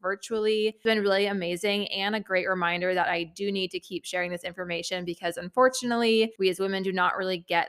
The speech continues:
the education or support we need and deserve from the conventional medical world oftentimes. So thank you if you've been listening since day one last year. Thank you so much for kind of trucking along the year with me. If you are new here, thank you so much for checking it out.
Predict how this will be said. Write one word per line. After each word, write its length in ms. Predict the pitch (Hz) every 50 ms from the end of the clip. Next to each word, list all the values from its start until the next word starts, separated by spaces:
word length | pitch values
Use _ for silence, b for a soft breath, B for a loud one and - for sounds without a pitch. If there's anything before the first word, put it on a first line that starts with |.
| -
the 240 | 190 180 180 180 -
education 680 | - - 170 170 - - 185 175 - - 190 185 180 -
or 260 | - 180 - 175 185
support 600 | 175 - 196 180 _ - - 180 180 180 - - - 190 175
we 400 | 185 180 180 175 170 170 165 -
need 360 | 180 175 175 170 170 170 170
and 100 | 175 170
deserve 460 | 170 175 170 170 165 175 185 220 214 -
from 200 | - 190 175 175
the 80 | 170 170
conventional 440 | - 196 185 170 160 165 - 175 170
medical 360 | 160 160 156 - - 170 165
world 340 | 170 139 107 113 120 - - - - - _ _ _ _ _ -
oftentimes. 840 | 175 160 - - - - - - 90 85 76 85 220 - - - _ _ _ _ _ _ _ _ _ _ _ _ _ _ _
So 200 | - - 202 190
thank 260 | 190 - 208 208 208 -
you 80 | 226
if 80 | 202 208
you've 160 | 196 190 175
been 120 | 190 185
listening 340 | 185 180 180 - 202 190 185
since 180 | - 190 180 -
day 220 | - 190 175 170
one 240 | 170 180 190 208 214
last 280 | 214 202 208 208 - -
year. 300 | 208 202 196 196 190 196 B B B B B B
Thank 160 | - 180 180
you 80 | 185 180
so 180 | - - 185
much 260 | 180 180 180 - - -
for 420 | - 190 180 175 175 175 180 -
kind 160 | - 185 175 170
of 140 | 170 -
trucking 320 | - - 202 196 - 208 196
along 340 | 190 185 185 180 180 180 180
the 60 | 175
year 180 | 180 202 214
with 220 | 220 240 233 233 -
me. 400 | 233 226 226 220 214 220 220 B B B B B B B
If 200 | B 208 202 202
you 280 | 202 196 196 202 196 -
are 200 | - 190 185 190
new 320 | 190 190 196 214 226 233
here, 480 | 240 233 233 254 240 233 233 233 233 226
thank 300 | 226 226 180 185 190 -
you 80 | 202
so 140 | 196 - 202
much 260 | 190 185 185 - -
for 140 | - 202 196
checking 400 | 185 - - 190 185 - 196 180
it 80 | 175 -
out. 320 | - 214 220 220 226 226